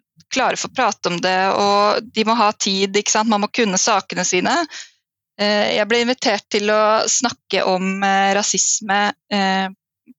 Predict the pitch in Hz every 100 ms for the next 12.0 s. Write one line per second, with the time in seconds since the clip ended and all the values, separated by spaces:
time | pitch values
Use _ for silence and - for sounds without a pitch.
0 | - 190 190 _ - 196 190 185 185 196
1 | 190 190 190 190 185 - 185 196 190 -
2 | - 208 214 - 208 196 196 190 196 190
3 | 196 - 180 185 196 - - 190 185 180
4 | 156 196 - 202 240 247 - - _ _
5 | - - _ - - - _ _ _ -
6 | 214 208 208 - 214 - 226 208 180 190
7 | 233 208 - 190 190 196 208 202 220 190
8 | - 196 - 202 180 170 - 254 339 -
9 | 214 214 - - 175 175 185 - 190 -
10 | _ - 175 170 170 - 175 170 147 165
11 | 170 165 - 170 175 180 190 - -